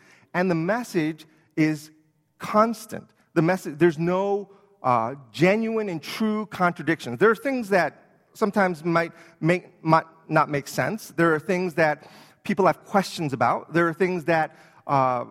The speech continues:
people have raised as apparent contradictions, but when you look at it ver-, more carefully, it's very clear that there's no contradiction at all. There are some mysteries.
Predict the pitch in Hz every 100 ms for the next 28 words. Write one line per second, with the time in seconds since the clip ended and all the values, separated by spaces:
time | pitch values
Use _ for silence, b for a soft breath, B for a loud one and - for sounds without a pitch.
0 | - _ - 214 208 180 170 131 156 165
1 | 139 127 131 - 277 330 170 - 139 143
2 | 131 - 156 127 147 147 151 139 156 156
3 | 151 143 131 151 143 139 135 - 214 170
4 | 151 139 b b - 165 190 190 - 202
5 | 190 180 151 147 151 156 156 160 160 147
6 | 139 143 139 127 135 165 104 - 156 151
7 | 147 143 139 139 127 135 - 131 190 254